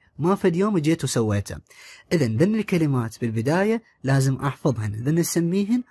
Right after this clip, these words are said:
ظروف التكرار. ظروف التكرار خمسة، يجب حفظهن هن ومعانيهن،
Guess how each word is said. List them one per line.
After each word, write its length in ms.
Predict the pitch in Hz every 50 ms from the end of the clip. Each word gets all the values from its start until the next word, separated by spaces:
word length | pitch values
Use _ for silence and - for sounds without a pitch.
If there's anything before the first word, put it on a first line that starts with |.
| _ _ _ -
ظروف 520 | 117 117 120 117 127 143 180 202 - - 233
التكرار. 600 | - - - 139 - - 131 120 107 101 101 104 _ - - - _ _ -
ظروف 320 | 123 127 170 220 220 -
التكرار 600 | 240 - - 196 - 202 196 196 202 208 190 175 -
خمسة، 480 | - - 143 123 113 - - 110 107 - _ - - - _ - -
يجب 360 | 175 202 185 156 143 113 104
حفظهن 580 | - - 131 - - 139 123 120 120 117 101 110
هن 300 | 110 170 208 214 214 226
ومعانيهن، 760 | 220 214 196 156 113 123 123 117 113 113 107 101 101 104